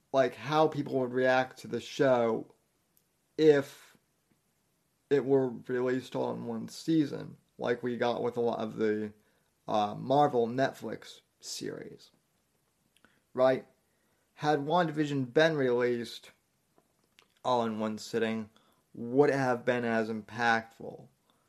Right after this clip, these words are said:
Um, I don't know. Part of me thinks maybe it would have.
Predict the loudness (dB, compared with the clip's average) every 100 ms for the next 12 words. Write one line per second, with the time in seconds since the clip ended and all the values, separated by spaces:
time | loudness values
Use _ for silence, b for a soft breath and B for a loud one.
0 | _ _ -6 -4 -4 -8 -14 -18 _ _
1 | _ _ _ _ _ _ _ _ _ -4
2 | -2 0 -2 -2 -4 -14 _ _ _ _
3 | _ _ 0 2 2 0 -4 -4 -4 -8
4 | -2 0 0 -4 0 2 2 0